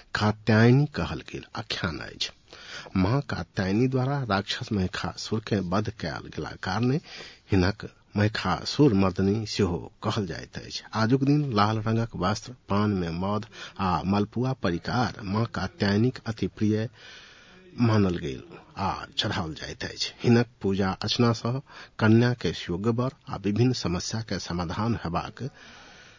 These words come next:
धार्मिक मान्यता रहल अछि। मिथिलांचल में आजुक दिन बाजा छाजाक संग जौआ बेल के नौतल जेबाक चलन अनुरूप विधि विधान सहित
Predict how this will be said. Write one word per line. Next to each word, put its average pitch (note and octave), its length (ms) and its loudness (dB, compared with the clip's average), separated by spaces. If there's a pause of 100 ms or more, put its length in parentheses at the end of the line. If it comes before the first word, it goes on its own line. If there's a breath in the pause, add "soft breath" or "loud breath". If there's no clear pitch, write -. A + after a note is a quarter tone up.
(120)
धार्मिक F#2+ 580 -2
मान्यता G2 500 0 (240)
रहल A2+ 360 -4
अछि। - 260 -8 (120)
मिथिलांचल C3 580 2
में G2+ 160 0 (160)
आजुक B2+ 300 -4
दिन D#3 280 -8
बाजा A2+ 380 -2
छाजाक - 460 -8
संग - 260 -2 (420 loud breath)
जौआ B2+ 420 4
बेल G#2+ 240 2
के - 240 -6
नौतल A2 380 0
जेबाक F#2 400 -4
चलन G#2 320 -2
अनुरूप F#2+ 600 0 (260 loud breath)
विधि G#2 340 2
विधान G2 420 0
सहित B2 520 -2